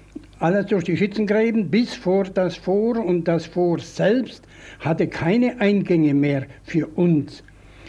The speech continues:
Wir saßen da in dem Graben und da rutschte man einfach runter wie durch ein Loch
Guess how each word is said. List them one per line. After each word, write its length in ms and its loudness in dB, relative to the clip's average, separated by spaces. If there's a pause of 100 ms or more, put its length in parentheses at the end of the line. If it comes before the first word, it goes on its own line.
Wir 640 0 (1300)
saßen 560 0
da 260 2
in 300 0
dem 200 2
Graben 640 0
und 220 0
da 220 2
rutschte 600 0
man 220 -2 (640)
einfach 480 0 (320)
runter 500 2
wie 200 0
durch 260 -2
ein 160 2
Loch 400 0